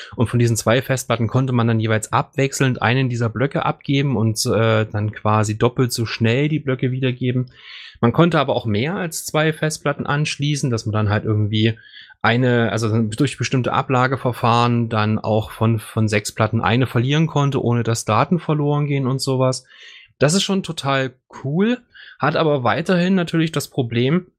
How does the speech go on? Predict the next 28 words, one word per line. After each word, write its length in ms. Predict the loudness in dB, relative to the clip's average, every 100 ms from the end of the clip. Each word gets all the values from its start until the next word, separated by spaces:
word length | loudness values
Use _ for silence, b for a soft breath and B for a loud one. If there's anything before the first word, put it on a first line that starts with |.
| _ _ _ _ _ _ -12 0
dass 160 | 0
man 160 | 2 0
weiterhin 380 | 0 0 -2 0
einen 160 | 0
Single 300 | -2 -2 -4
Point 200 | -2 -2
of 80 | -2
Failure 400 | -2 0 0 -2
hat, 140 | -2
ne? 60 | -2
Also 140 | 0
man 120 | 2 2
hat 160 | 0
immer 180 | 2 2
noch 220 | 2 -4
ein, 540 | -2 0 2 2 0 -2
ein 220 | -2 -2
System, 520 | -4 -6 -2 0 0
was 180 | 0 -2
kaputt 400 | -4 -2 -4 -2
gehen 240 | 0 0
kann, 300 | 0 0 2
nämlich 240 | 2 0 -2
dieser, 340 | -2 0 0
dieser 300 | 0 -2 -4
Controller 680 | 0 0 2 2 4 4 2
oder 160 | 0
dieses, 400 | -2 -2 -2 -4